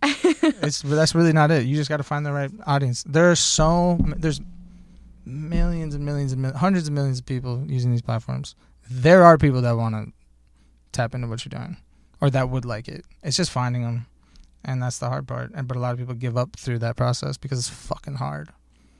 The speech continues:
Speaker 1: Yeah.
Speaker 2: It's hard as shit.
Speaker 1: It, it's consistent content, like, having shit in the bank consistently, like,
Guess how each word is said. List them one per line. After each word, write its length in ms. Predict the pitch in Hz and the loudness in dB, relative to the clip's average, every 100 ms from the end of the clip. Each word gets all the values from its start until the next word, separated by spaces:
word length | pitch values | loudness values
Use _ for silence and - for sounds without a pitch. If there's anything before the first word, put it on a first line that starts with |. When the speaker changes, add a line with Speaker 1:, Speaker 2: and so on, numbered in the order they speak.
| - | -14
Speaker 1:
Yeah. 320 | 180 175 170 - - | -8 -8 -8 -14 -18
Speaker 2:
It's 100 | - | -4
hard 160 | 139 123 | 0 2
as 60 | |
shit. 280 | - - - - | 0 -2 -4 -4
Speaker 1:
It, 180 | 185 - | -6 -2
it's 200 | 190 - | -2 0
consistent 560 | 220 202 208 196 185 | 0 2 0 -4 -4
content, 480 | 185 170 175 160 - | -4 -4 -2 -4 -6
like, 140 | 170 165 | -6 -6
having 380 | - 165 165 | -2 0 0
shit 380 | 165 170 156 - - _ | -2 -2 -2 -4 -10 _
in 180 | - 165 | -4 -2
the 60 | 165 | -2
bank 440 | 156 147 147 - _ | -2 -2 -4 -8 _
consistently, 600 | - 165 160 147 - 156 147 | -8 -6 -4 -8 -8 -6 -2
like, 240 | 143 139 | -2 -4